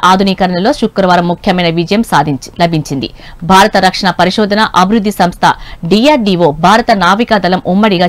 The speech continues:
చేపట్టిన వర్టికల్ లాంచ్ షార్ట్ రేంజ్ సర్ఫేస్ టు ఎయిర్ మిస్సైల్ పరీక్ష విజయవంతమైంది. ఇవాళ ఒడిశాలోని చాందీపూర్లో ఉన్న ఇంటిగ్రేటెడ్ టెస్ట్ రేంజ్ నుండి డీఆర్డీఓ శాస్త్రవేత్తలు ఈ క్షిపణి పరీక్షను నిర్వహించారు.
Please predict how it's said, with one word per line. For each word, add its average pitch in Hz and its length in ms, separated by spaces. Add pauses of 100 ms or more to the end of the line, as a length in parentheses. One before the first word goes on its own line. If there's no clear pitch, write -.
(100)
చేపట్టిన 165 440 (300)
వర్టికల్ 233 500
లాంచ్ 185 340
షార్ట్ 170 260
రేంజ్ 170 340
సర్ఫేస్ 220 520
టు 214 100 (100)
ఎయిర్ 190 160
మిస్సైల్ 180 440
పరీక్ష 170 240
విజయవంతమైంది. 156 840 (260)
ఇవాళ 185 260 (100)
ఒడిశాలోని 185 600 (380)
చాందీపూర్లో 247 540
ఉన్న 175 260 (280)
ఇంటిగ్రేటెడ్ 247 680
టెస్ట్ 190 300
రేంజ్ 185 320
నుండి 180 300 (100)
డీఆర్డీఓ 196 600
శాస్త్రవేత్తలు 180 720
ఈ 233 100
క్షిపణి 247 380
పరీక్షను 180 400
నిర్వహించారు. 160 640